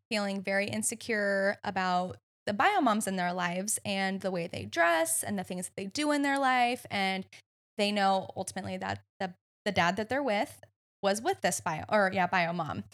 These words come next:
So they're like, "Is this, this something that he likes? Like, does he like when I,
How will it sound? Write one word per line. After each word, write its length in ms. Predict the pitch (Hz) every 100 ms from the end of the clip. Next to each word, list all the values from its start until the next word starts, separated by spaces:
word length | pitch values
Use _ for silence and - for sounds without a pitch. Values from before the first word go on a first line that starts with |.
| - -
So 320 | - 220 196
they're 120 | 196
like, 180 | 185 180
"Is 80 | 185
this, 140 | 185
this 160 | - 202
something 340 | 202 196 190
that 200 | 185 175 208 _ -
he 100 | 160
likes? 500 | 165 254 349 349 -
Like, 120 | 208
does 140 | 196 -
he 140 | 175
like 300 | 170 190 -
when 120 | 330
I, 340 | 311 320 330